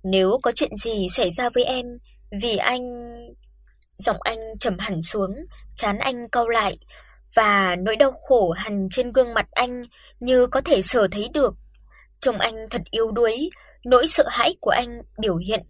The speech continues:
thật rõ ràng. "Không có gì xảy ra với em đâu," tôi đoán chắc, giọng đầy an ủi. Tôi giơ tay chạm vào mặt anh, lướt những ngón tay qua hàng râu mọc lởm chởm trên má anh. Nó mềm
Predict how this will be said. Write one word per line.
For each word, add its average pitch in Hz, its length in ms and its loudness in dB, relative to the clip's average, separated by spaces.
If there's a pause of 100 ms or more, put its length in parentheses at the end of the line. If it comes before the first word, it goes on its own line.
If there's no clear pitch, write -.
(100)
thật 226 180 -10
rõ - 240 0
ràng. 214 460 -8 (840)
"Không 226 280 -2 (140)
có 220 100 0
gì 277 260 0
xảy 202 200 0
ra 247 240 2
với 285 100 6
em 269 240 -2
đâu," 269 300 2 (580)
tôi 240 120 2
đoán 208 260 4
chắc, 349 200 0 (380)
giọng 190 460 -2
đầy 214 160 0
an 247 240 -2
ủi. 220 220 -4 (720)
Tôi 240 140 2
giơ 240 220 2
tay 226 180 -2 (180)
chạm - 260 -2
vào 214 120 -2
mặt 196 220 0
anh, 247 300 -2 (340)
lướt 294 160 6 (100)
những 262 180 -4
ngón 233 200 -8
tay 254 240 -2
qua 247 140 0
hàng 196 220 -4
râu 254 260 2
mọc 247 260 0
lởm 202 260 0
chởm 175 340 0
trên 247 220 -2
má 220 160 0
anh. 247 360 -2 (480)
Nó 196 120 -4
mềm 262 240 0